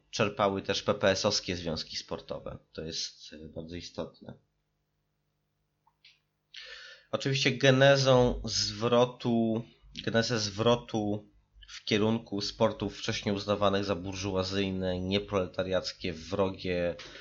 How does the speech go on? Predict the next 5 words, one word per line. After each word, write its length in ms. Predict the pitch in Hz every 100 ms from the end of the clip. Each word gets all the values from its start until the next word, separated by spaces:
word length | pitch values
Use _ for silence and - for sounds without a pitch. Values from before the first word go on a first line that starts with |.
| -
emancypacyjnej 920 | - 107 101 104 104 92 - 104 95 90
kulturze 460 | 98 90 98 90
żydowskiej 880 | 87 87 85 87 - - 104 101 101 - - - - - _ _
należało 440 | - 104 107 104 110
poszerzyć 960 | 101 110 - 120 104 101 - - -